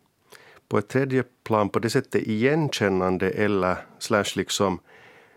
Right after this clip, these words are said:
respektfull, så att den kommunicerar också någonting objektivt och fint om hemmet åt säljaren. Det vill säga att säljaren känner igen,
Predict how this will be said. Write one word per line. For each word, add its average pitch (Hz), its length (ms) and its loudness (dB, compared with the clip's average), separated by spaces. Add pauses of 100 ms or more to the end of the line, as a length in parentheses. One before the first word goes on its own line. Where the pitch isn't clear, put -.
(180)
respektfull, 98 880 -2
så 107 200 0
att 95 120 -2
den 95 140 -2
kommunicerar 101 640 0
också 110 280 -2
någonting 98 560 -2 (840)
objektivt 107 680 -2
och 107 100 -4
fint 107 380 -2
om 98 140 -2
hemmet 98 400 0
åt 98 180 -6
säljaren. 92 580 0 (120)
Det - 140 -10
vill 90 100 -8
säga 95 180 -4
att - 120 -12
säljaren 101 420 0
känner 87 300 -4
igen, 90 400 -2